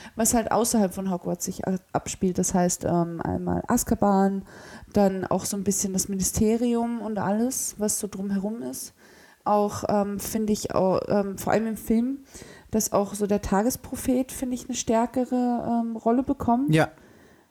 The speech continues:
Speaker 1: Und eben auch so Transportmittel
Speaker 2: Ja, und vor
Speaker 1: wie
Speaker 2: allem
Speaker 1: eben,
Speaker 2: auch Hogsmeade
Speaker 1: ähm,
Speaker 2: das erste Mal gezeigt
Speaker 1: erfahrene
Speaker 2: wird.
Speaker 1: Ritter, genau, Hogsmeade. Also alles, was so außerhalb von Hogwarts ist.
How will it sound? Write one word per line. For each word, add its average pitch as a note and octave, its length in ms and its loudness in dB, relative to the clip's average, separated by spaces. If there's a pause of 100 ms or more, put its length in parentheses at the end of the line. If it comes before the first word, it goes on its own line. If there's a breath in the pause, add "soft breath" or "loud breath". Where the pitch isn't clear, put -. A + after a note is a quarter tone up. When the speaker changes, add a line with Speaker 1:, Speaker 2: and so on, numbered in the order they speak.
(180)
Speaker 1:
Und A3+ 760 2
eben A3+ 200 0
auch G3 180 2
so A3+ 120 0
Transportmittel G3+ 540 0
Speaker 2:
Ja, D3 60 6
und E3 140 4
vor F3 100 2
Speaker 1:
wie D3 60 4
Speaker 2:
allem E3+ 120 4
Speaker 1:
eben, - 80 4
Speaker 2:
auch F3+ 260 4
Hogsmeade E3+ 480 2
Speaker 1:
ähm, - 60 -18
Speaker 2:
das C3 120 -2
erste A#2+ 260 2
Mal B2 140 2
gezeigt B2 320 2
Speaker 1:
erfahrene A2 220 4
Speaker 2:
wird. B2 100 2
Speaker 1:
Ritter, A#3+ 160 -2
genau, G3+ 380 0
Hogsmeade. A3+ 500 -4 (300 loud breath)
Also G#3+ 180 2
alles, C#4 300 2
was A#3+ 160 0
so - 80 -2
außerhalb A3+ 580 2
von A3 140 -2
Hogwarts A#3+ 360 0
ist. A3 160 -6